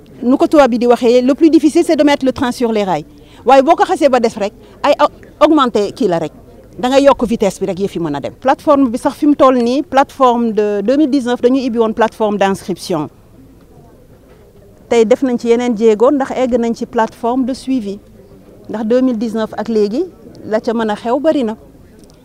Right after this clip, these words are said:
Possibilité bi nag, euh, lu tax ñu egg ci plateforme de suivi, dañu nekk ci li ñuy wax amélioration continue.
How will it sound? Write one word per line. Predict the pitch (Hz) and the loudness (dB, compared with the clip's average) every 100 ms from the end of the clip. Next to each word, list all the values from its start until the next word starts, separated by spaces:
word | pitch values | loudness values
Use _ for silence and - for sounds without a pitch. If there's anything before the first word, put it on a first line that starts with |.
| _ - - | _ -20 -14
Possibilité | - 269 285 226 240 233 | -2 0 0 -2 0 0
bi | 208 | 0
nag, | 214 285 - - - | -2 -4 -8 -14 -6
euh, | 214 208 | -4 -2
lu | 233 | 0
tax | 294 294 | 2 4
ñu | 302 | 4
egg | 262 233 | 2 -2
ci | - | -2
plateforme | 254 247 247 233 | -2 0 0 0
de | 208 | -2
suivi, | - 226 196 277 392 - - - - - - - - | -4 -6 -4 -6 -6 -14 -20 -20 -20 -20 -20 -20 -8
dañu | 208 247 | 2 4
nekk | 277 269 262 | 4 0 -2
ci | - 269 269 277 - - - 208 | -6 -4 -2 -4 -8 -18 -18 -12
li | 214 240 | -6 -2
ñuy | 269 254 | 0 2
wax | 240 - - - - - - | 0 -2 -20 -20 -20 -20 -2
amélioration | 269 247 240 220 202 220 196 | -2 0 0 -2 -4 -6 -8
continue. | 208 202 214 165 | -8 -10 -10 -12